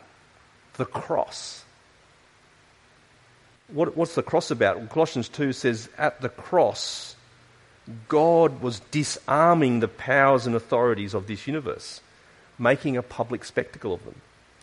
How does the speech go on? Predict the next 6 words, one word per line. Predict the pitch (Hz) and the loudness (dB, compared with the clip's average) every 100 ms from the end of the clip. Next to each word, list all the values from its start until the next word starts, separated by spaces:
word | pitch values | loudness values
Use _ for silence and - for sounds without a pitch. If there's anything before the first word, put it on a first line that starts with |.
| _ _ _ _ | _ _ _ _
There's | 143 190 170 | 6 6 6
where | 143 131 | 4 4
God | 113 131 131 104 | 4 2 2 0
triumphed | - - 156 175 185 135 - - - - _ - | -8 -2 2 4 6 4 2 -14 -20 -20 _ -2
over | 131 127 127 131 | 0 2 0 0
evil. | 165 180 - | -4 -4 -8